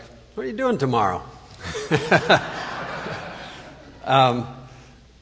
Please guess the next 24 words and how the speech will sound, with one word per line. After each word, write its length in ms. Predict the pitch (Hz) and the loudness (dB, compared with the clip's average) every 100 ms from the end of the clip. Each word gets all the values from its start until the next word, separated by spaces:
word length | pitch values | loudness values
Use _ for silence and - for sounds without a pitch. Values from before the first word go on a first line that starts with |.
| - | -8
and, 260 | 123 117 113 | -4 -2 2
uh, 100 | 110 | 2
he 140 | 113 | 0
told 300 | 117 127 113 | 0 0 0
me 120 | 117 | -2
that 220 | 110 117 - | -4 -4 -6
Tim 280 | 131 117 | -8 -6
had 340 | 107 110 95 98 | -4 -4 -6 -10
become 400 | 107 120 104 104 | -10 -6 -6 -4
ill 360 | 135 135 131 110 | 0 2 2 0
and 160 | 98 | -6
was 180 | 90 85 | -10 -10
in 80 | 98 | -10
the 80 | 90 | -4
hospital, 720 | 104 101 - 104 95 92 85 | -2 -2 -6 -8 -8 -8 -10
and, 200 | 78 76 - - _ - - _ - _ | -12 -16 -20 -20 _ -20 -20 _ -20 _
um, 380 | 107 85 78 80 - - - - - - _ - | -14 -12 -12 -14 -20 -20 -20 -20 -20 -20 _ -12
you 80 | 117 | -4
know, 180 | 104 | -2
it, 220 | 101 113 - - | -2 -6 -10 -14
it's 160 | - | -6
interesting 500 | 147 131 127 - 110 | -6 -2 -4 -4 -8
'cause 240 | 82 117 92 | -8 -10 -6
this 360 | 117 - - | -6 -6 -12